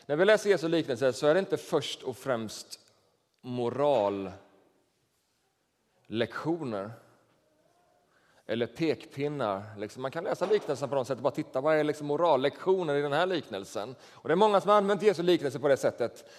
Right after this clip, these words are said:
Att liksom, hur ska vi, hur ska vi liksom plocka ut, eh, ex-, extrahera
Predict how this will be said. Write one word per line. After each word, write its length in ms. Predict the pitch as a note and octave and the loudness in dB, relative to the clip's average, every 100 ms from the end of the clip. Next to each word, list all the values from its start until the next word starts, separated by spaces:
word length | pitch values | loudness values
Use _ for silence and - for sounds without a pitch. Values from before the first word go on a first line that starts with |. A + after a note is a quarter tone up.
| - | -12
Att 220 | - C#3 D3+ | 0 2 2
liksom, 280 | D3+ D#3 | -2 -2
hur 100 | D#3 | -4
ska 120 | D#3 D#3+ | -2 -2
vi, 140 | D#3 D#3 | -4 -4
hur 120 | D#3 | -6
ska 100 | D#3 | -4
vi 80 | D#3 | -4
liksom 140 | C#3+ | -4
plocka 320 | C#3+ D#3+ - | 0 -2 4
ut, 180 | D#3 C#3+ | 2 4
eh, 80 | D#3 | 2
ex-, 400 | C3+ C#3 C#3 - | 2 0 -4 -4
extrahera 920 | E3 - - F3 D3 F#3 F#3 C3 A#2+ | -4 -4 0 2 4 2 4 4 4